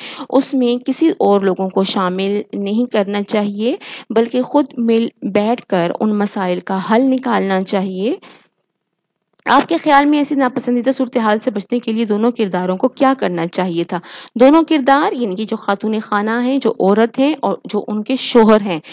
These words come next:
तो दोनों किरदार जो हैं वो थोड़े से सब्र व तहम्मुल से आरी थे, उनमें बर्दाश्त की कमी थी,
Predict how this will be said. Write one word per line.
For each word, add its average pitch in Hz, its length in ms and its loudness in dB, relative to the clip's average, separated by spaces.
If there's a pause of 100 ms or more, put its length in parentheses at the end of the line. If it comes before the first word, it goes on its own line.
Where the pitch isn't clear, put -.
(300)
तो 294 60 -2
दोनों 254 360 4
किरदार 214 480 0
जो 247 140 4
हैं 233 260 0
वो 240 120 2
थोड़े 214 380 2
से 220 200 -2
सब्र 196 320 0
व 208 40 4
तहम्मुल 196 680 0
से - 180 -2
आरी 190 480 0 (120)
थे, 262 200 0 (420)
उनमें 240 440 0
बर्दाश्त 190 600 -2
की 220 100 -4
कमी 202 440 -2
थी, 254 320 0